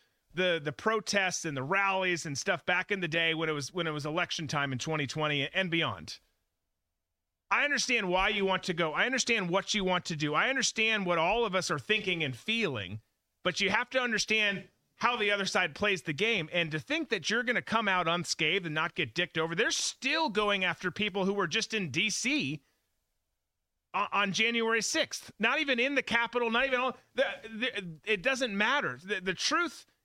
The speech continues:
doesn't matter. Justice is non-existent. So it, there has to be that understanding when it comes to standoffs like this, where <clears throat> I,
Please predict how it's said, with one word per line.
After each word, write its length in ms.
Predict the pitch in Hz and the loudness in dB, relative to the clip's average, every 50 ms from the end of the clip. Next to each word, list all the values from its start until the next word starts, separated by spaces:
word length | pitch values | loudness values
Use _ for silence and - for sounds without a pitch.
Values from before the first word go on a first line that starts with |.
| _ _ 135 | _ _ -2
doesn't 340 | - 240 254 220 233 220 175 | 0 0 2 2 0 -2 0
matter. 460 | 180 196 220 233 233 170 117 98 92 - - _ _ _ 135 | 0 2 2 2 2 0 0 -4 -6 -10 -16 _ _ _ -4
Justice 500 | 135 - 247 277 - - - 202 165 - | 2 2 2 2 2 -2 -2 -2 -2 -2
is 160 | 240 214 160 170 | -2 -2 0 2
non-existent. 1000 | 214 214 214 208 190 156 147 127 - 247 226 - - 139 113 95 101 - - - _ _ _ _ | 2 2 2 0 -2 -4 -4 -2 -2 -2 -2 -2 -2 -6 -6 -6 -8 -14 -16 -16 _ _ _ _
So 380 | - - - 233 208 190 180 - _ _ _ _ - | -6 0 0 0 0 0 -4 -6 _ _ _ _ -16
it, 100 | 208 196 - 185 - - 196 180 - | -14 -14 -14 -18 -20 -20 -18 -8 -2
there 120 | 196 185 | 0 0
has 240 | 180 202 240 277 - | 2 2 2 0 0
to 100 | - 254 | -4 -4
be 140 | 214 233 208 | -2 -2 2
that 180 | 190 185 175 180 | 2 2 4 4
understanding 580 | 196 202 175 156 - - 202 208 202 180 156 | 2 0 0 -2 0 2 2 2 2 2 0
when 140 | 156 160 151 | 0 0 -2
it 80 | 147 - | -2 -2
comes 300 | - 185 190 185 160 - | 0 0 0 0 -2 -4
to 320 | - 175 165 151 139 117 - _ _ _ _ _ _ _ | 0 0 2 2 0 -2 -6 _ _ _ _ _ _ _
standoffs 720 | - - - 202 208 214 220 208 190 165 139 123 - - 165 | -6 -2 0 2 2 2 2 0 0 0 0 -2 -4 -2 0
like 240 | 165 147 131 107 - | 0 0 0 -2 -2
this, 480 | 165 165 117 - - - - - - - _ _ _ _ _ _ _ _ _ _ _ _ | -2 -2 -2 -2 -4 -4 -4 -4 -6 -8 _ _ _ _ _ _ _ _ _ _ _ _
where 420 | - 180 190 180 170 151 - - - _ _ _ | -2 0 2 2 0 -2 -4 -8 -16 _ _ _
<clears throat> 200 | _ _ - - | _ _ -4 -2
I, 140 | 208 170 | 0 0